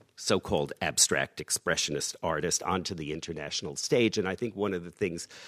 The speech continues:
you'll know, having read a bit about abstract expressionism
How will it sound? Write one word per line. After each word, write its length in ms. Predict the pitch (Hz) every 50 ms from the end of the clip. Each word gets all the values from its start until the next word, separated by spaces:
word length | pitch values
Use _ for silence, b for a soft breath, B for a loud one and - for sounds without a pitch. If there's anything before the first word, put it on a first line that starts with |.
| B B B B B B
you'll 320 | - 98 107 107 101 104
know, 440 | 98 101 107 113 110 113 113 110 110
having 360 | 107 117 107 87 104 98 92
read 220 | 90 107 107 113 113
a 40 | 98
bit 400 | 87 - - 123 113 110 - - -
about 480 | - 95 80 - 95 92 90 95 98 - -
abstract 500 | 98 98 - - - 104 90 87 - -
expressionism 1120 | 92 - - - - 90 85 - - 92 87 87 82 - - - - 98 76 82 87 76